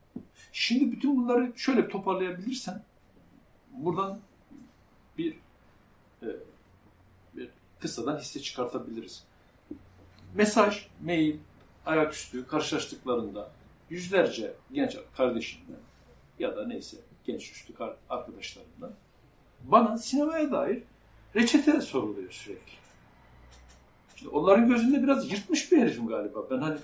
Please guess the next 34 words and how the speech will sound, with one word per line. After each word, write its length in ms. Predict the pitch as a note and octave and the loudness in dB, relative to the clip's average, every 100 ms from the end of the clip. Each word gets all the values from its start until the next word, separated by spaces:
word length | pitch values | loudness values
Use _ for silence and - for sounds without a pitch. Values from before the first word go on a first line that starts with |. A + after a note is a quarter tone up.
| - | -8
bu, 200 | D3 D3 - _ _ _ _ - - _ _ _ - | -8 -8 -14 _ _ _ _ -20 -20 _ _ _ -6
ya 140 | - - | -4 -2
ne 140 | - | -2
alakası 580 | E4+ F#4 - - - - | 0 0 -2 -6 -14 -16
var? 60 | - - | -18 -4
Ben 140 | - | -2
bir 60 | G#3 | 0
kere 180 | B3+ A3+ | 0 2
doktor 300 | G#3 G#3 C4 | 0 2 4
olmasaydım 500 | D4 A3 B2 G#2+ - - - _ | 4 4 2 -4 -16 -18 -20 _
sinema 340 | - - E3+ G#3+ | -14 -10 -8 -6
yapamazdım. 560 | G3+ B3+ C#4+ - - _ _ _ _ _ _ _ _ _ _ _ _ _ _ _ _ _ _ _ _ | -4 2 2 2 -2 _ _ _ _ _ _ _ _ _ _ _ _ _ _ _ _ _ _ _ _
Çünkü 480 | - - - - - | -18 -16 -18 -20 -18
onlarca 420 | - A#2+ A3 B3+ | -4 4 6 6
filmde 320 | - C#3+ A#2 | 2 -2 -4
oynadım. 320 | G2+ F#2 A3 B3 | -6 -6 -4 0
Çoğunda 320 | G#3 G3+ A#3+ | 0 0 2
para 160 | A#3 | 4
almadım. 300 | C4+ C#4 - - - _ _ _ _ _ - | 4 4 -2 -8 -20 _ _ _ _ _ -14
Hekim 220 | A#2 C3+ | -10 -6
olmasam 420 | C#3 D#3+ D#3+ - | -6 -4 -6 -6
nasıl 400 | G#2 - A3+ - | -6 -4 -6 -6
böyle 200 | B2 - | -8 -8
bir 40 | - | -10
şey 180 | - | -12
yapabilirdim 540 | - - - C#4+ A3 G#3 | -12 -18 -20 -18 -16 -16
ki? 80 | - _ - | -18 _ -16
Ekmeğimi 460 | - - G#2 C#3+ G3 | -16 -14 -12 -8 -6
hekimlikten 500 | G3+ A#3 A#3 C4+ - | 2 4 4 2 2
kazandım. 300 | A#2 G2 - - _ _ | 0 -4 -10 -20 _ _
Bir 80 | D#3 | 0
kere 160 | E3+ | 2
bunu 160 | F#3+ G3 | 0 -4
bir 180 | G#3 | -8